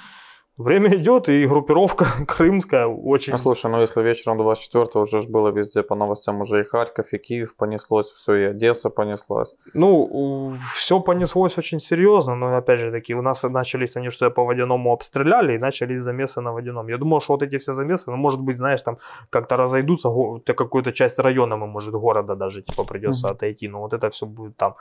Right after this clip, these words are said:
Speaker 1: Но я не думал, что приедут с Крыма, с той стороны.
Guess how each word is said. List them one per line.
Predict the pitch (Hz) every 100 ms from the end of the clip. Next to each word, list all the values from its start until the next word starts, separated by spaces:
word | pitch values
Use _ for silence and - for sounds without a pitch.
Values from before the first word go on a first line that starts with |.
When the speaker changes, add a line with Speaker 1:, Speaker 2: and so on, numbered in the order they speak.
| - - - - _ _
Speaker 1:
Но | - 131
я | 127
не | 131
думал, | 147 156 123
что | -
приедут | 117 117 113 107 -
с | -
Крыма, | 113 104 98
с | -
той | - 104
стороны. | - 104 104 101